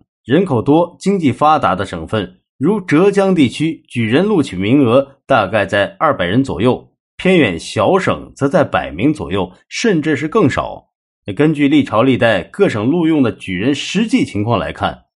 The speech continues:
通过率大概在百分之二左右。也就是说，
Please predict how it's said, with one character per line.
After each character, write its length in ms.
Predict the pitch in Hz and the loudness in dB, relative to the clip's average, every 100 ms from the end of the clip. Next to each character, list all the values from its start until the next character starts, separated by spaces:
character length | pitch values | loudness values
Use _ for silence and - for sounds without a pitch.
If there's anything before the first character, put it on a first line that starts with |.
| _ | _
通 200 | - 208 | -2 0
过 180 | 202 165 | 2 2
率 360 | 180 165 - _ | 2 0 -2 _
大 140 | 123 | -2
概 160 | 98 104 | 0 -2
在 160 | 98 92 | -2 -2
百 240 | 92 78 | -4 -6
分 180 | 95 123 | -6 -6
之 100 | 175 | -4
二 340 | 185 196 120 | -2 -2 -2
左 200 | - 69 | -6 -10
右。 180 | 78 - _ _ _ _ - | -10 -14 _ _ _ _ -8
也 120 | 90 | -2
就 160 | 113 | -2
是 80 | 101 | -2
说， 440 | 127 131 139 - | 2 2 2 -2